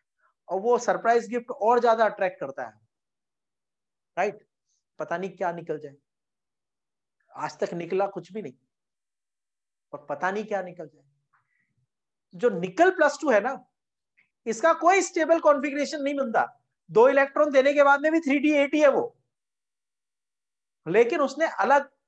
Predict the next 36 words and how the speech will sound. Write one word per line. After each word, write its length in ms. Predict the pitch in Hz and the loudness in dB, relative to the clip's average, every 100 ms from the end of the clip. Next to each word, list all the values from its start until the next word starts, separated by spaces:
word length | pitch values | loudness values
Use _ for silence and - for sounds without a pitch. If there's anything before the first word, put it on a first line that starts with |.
| _ _ _ | _ _ _
टैक्टिक 340 | 190 185 220 180 | -4 -4 -6 -4
लगाया 280 | 156 131 123 | -2 -2 -4
है, 80 | |
उसने 180 | 156 233 | -4 -2
कहा, 100 | 269 | 0
"हाइड्रेशन 600 | - 196 185 220 240 277 | 0 0 0 0 0 0
एनर्जी 320 | 247 233 220 | 0 0 -2
मैं 100 | 226 | -2
आपको 220 | 190 - 196 | -2 -2 0
ज्यादा 240 | 160 160 | 2 0
दे 120 | 147 | -4
दूंगा," 240 | 123 117 - _ _ _ _ _ _ _ _ _ _ | -8 -14 -20 _ _ _ _ _ _ _ _ _ _
ठीक 100 | 214 | -4
है? 280 | 269 190 - _ _ _ _ 165 | -2 -4 -10 _ _ _ _ 0
"After 320 | 196 - 262 | 0 2 0
cell 260 | 262 254 247 | 4 2 2
service 300 | 233 214 226 | -2 -2 -6
मेरी 220 | 214 208 202 | -6 -4 -4
अच्छी 280 | 175 - | -6 -6
है 80 | 185 | -2
आपके 260 | 139 - 127 | -2 -4 -18
पास, 420 | - - - _ | -20 -20 -20 _
आपको 240 | 143 151 185 | -8 -8 -4
हाइड्रेशन 440 | 151 156 175 196 | -2 -2 -4 -6
एनर्जी 360 | 170 165 170 185 | -6 -8 -10 -4
ज्यादा 260 | 151 156 | -4 -2
मिलेगी, 260 | 165 156 170 | -4 -6 -4
आप 160 | 196 151 | -6 -4
लेके 240 | 143 147 | -8 -6
जाओ," 160 | 120 113 _ _ _ _ _ _ _ _ _ _ _ | -8 -10 _ _ _ _ _ _ _ _ _ _ _
ठीक 120 | 226 | -2
है? 220 | 254 - _ _ _ | -2 -4 _ _ _
So 200 | - 247 | -4 -2
निकल 480 | 208 175 196 294 349 | -2 -4 -4 2 2
के 200 | 349 320 | 2 -4
लिए 400 | 311 277 277 311 | -2 0 2 2